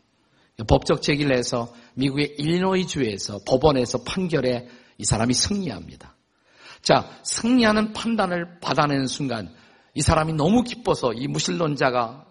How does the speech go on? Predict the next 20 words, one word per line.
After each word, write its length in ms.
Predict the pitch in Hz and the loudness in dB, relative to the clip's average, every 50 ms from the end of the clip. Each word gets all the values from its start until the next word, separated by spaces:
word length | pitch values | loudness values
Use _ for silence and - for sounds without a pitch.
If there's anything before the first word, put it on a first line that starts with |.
| _ - | _ 0
너무 260 | 107 143 185 214 254 | 4 6 8 8 8
기뻐서 420 | 240 - - - - 226 190 220 196 | 6 4 0 -4 -4 -2 -2 -2 -2
소리친 460 | - - 196 196 190 - - 190 175 | 0 0 0 0 0 -2 -4 -4 -2
소리가 300 | - - 160 151 147 147 | 0 -2 -2 0 -2 -2
뭐냐면, 380 | 139 135 135 123 117 117 - - | -2 0 0 -2 -2 -4 -4 2
"오 140 | - 196 208 | 4 6 6
마이 220 | 180 185 170 170 | 8 6 6 6
갓!" 800 | 160 - - 147 156 151 143 131 113 107 98 95 - - - - - - - - - - _ - | 4 4 4 6 6 6 6 4 2 0 -2 -6 -8 -8 -10 -14 -16 -18 -20 -20 -20 -10 _ 0
이렇게 220 | 123 110 98 107 | 0 2 4 4
외쳤어요. 640 | 95 87 - - 92 - - 95 87 85 90 87 - - - - - - _ | 2 2 2 0 -2 -2 -4 -8 -10 -10 -12 -12 -14 -18 -20 -20 -20 -20 _
<laughs> 2500 | - - - 139 117 110 - - 113 110 - - 113 104 - - - 104 - _ _ - 117 _ _ _ - - _ _ _ _ - - - - - - - - - - - - - - - - - - - | -20 -16 -14 -12 -12 -14 -14 -16 -18 -18 -16 -16 -16 -16 -16 -18 -20 -20 -20 _ _ -20 -20 _ _ _ -20 -20 _ _ _ _ -20 -20 -20 -20 -20 -20 -20 -20 -20 -20 -20 -20 -20 -20 -20 -20 -20 -20 -12
자기도 260 | - 104 104 113 117 | -8 -8 -6 -4 -4
모르게 420 | 113 113 117 123 123 - 120 110 107 | -2 0 0 -2 -2 -2 -4 -4 -2
자기 240 | - - 120 123 | 0 0 0 0
속에 280 | 123 - 135 127 123 127 | 2 2 2 2 2 2
있는 500 | 113 110 110 107 107 113 170 214 - - - _ - - - _ | 0 0 0 -2 -2 -4 -6 -10 -12 -18 -20 _ -20 -20 -20 _
하나님에 520 | - - - 131 123 127 127 120 123 113 | -4 -2 0 0 2 2 0 0 0 -2
대한 360 | 117 117 110 104 101 104 110 107 | -4 -4 -6 -6 -6 -8 -6 -2
무의식적인 800 | 117 135 160 156 - - - - - - 147 139 143 151 165 208 - _ - - - _ _ - 95 90 | 0 0 0 0 -2 -4 -8 -10 -8 -8 -6 -6 -6 -8 -10 -14 -18 _ -20 -20 -20 _ _ -18 -16 -14
그런, 520 | - - 104 110 107 101 101 101 101 107 | -12 -10 -8 -8 -8 -8 -8 -10 -12 -14